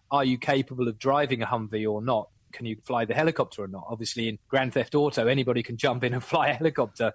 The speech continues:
That's not realistic, right? So there's a set of things to make things more real, both in terms of haptics, in terms of visuals, uh, and frankly, in terms of the exact configuration of what's happening within this mathematical model of the world.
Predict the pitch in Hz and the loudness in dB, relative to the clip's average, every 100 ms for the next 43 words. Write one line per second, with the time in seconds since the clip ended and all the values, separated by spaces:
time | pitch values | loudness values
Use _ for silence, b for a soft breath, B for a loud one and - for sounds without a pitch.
0 | B B B 135 - 151 135 139 139 156 | B B B -2 2 2 2 2 4 2
1 | 151 120 107 117 127 - 135 131 - b | 0 -4 -4 0 0 2 2 2 -2 b
2 | b - 131 127 - 160 123 156 131 - | b 0 0 0 2 0 2 0 0 -2
3 | 123 135 - 123 117 127 123 131 120 131 | 0 0 0 -6 -4 0 2 4 2 0
4 | 123 120 131 113 101 - 151 - 151 135 | -2 -2 -6 -6 -6 -4 -4 0 0 0
5 | - 113 110 113 98 98 107 143 131 135 | -2 -6 -2 -2 -4 -6 0 0 2 2
6 | 127 120 - - _ - 123 131 156 143 | 2 0 -6 -16 _ -2 0 2 0 0
7 | 131 123 127 117 107 123 113 113 117 113 | 0 0 -2 -4 -2 -2 -2 -6 -4 -4
8 | - 117 110 143 143 - - 101 127 120 | -8 -12 -2 -2 -2 -4 -8 -4 -4 0
9 | 120 127 120 - 107 117 - - 120 117 | 2 2 0 -4 -8 -10 -8 -4 -6 -6
10 | 107 104 104 107 104 110 - 104 - 107 | -10 -8 -6 -6 -8 -12 -10 -12 -10 -10
11 | - 104 104 104 101 101 110 107 85 | -10 -12 -10 -8 -8 -8 -6 -6 -8